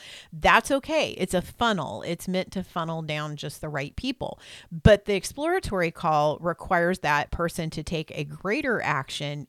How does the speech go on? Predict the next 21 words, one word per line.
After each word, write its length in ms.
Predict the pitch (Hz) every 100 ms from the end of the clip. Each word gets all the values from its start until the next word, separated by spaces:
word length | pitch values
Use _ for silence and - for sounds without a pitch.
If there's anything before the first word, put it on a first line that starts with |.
| -
and 160 | 175
it 160 | 175 165
requires 720 | 170 - - 170 170 170 165
them 260 | 160 151 151
to 160 | -
make 260 | 170 160 -
a 100 | 151
greater 340 | 165 160 143
commitment 560 | - 170 175 175 156 135
with 160 | 156
their 160 | - 143
time. 420 | - 262 - 135 - - - -
Then 240 | 160 202
during 300 | 180 170 160
an 80 | 151
exploratory 760 | 139 - - 302 330 - 175 165
call, 320 | - 156 151
you're 180 | 151 160
gonna 260 | 170 165 -
ask 460 | 165 170 - -
them 380 | 160 143 143 220